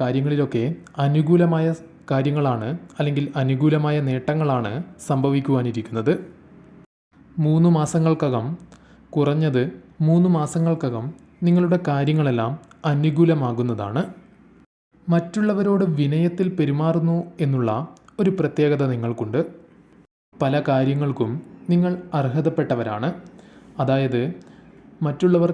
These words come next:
കൈക്കലാക്കി വച്ചിരിക്കുന്ന പല കാര്യങ്ങളും പല വസ്തുക്കളും അല്ലെങ്കിൽ പല കാര്യങ്ങളും നിങ്ങളുടെ പക്കൽ എത്തിച്ചേരുന്നതാണ്.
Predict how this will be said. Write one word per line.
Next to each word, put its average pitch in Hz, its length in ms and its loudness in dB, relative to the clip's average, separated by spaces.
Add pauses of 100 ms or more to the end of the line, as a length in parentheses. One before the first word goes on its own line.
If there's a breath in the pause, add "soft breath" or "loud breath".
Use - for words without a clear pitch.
കൈക്കലാക്കി 156 500 2
വച്ചിരിക്കുന്ന 156 480 0 (100)
പല 135 320 0
കാര്യങ്ങളും 135 640 0 (200)
പല 156 120 0
വസ്തുക്കളും 139 640 -2 (120)
അല്ലെങ്കിൽ 151 360 0
പല 139 220 0 (280)
കാര്യങ്ങളും 131 600 0 (220)
നിങ്ങളുടെ 170 480 4 (340)
പക്കൽ 139 260 0 (160)
എത്തിച്ചേരുന്നതാണ്. 117 920 0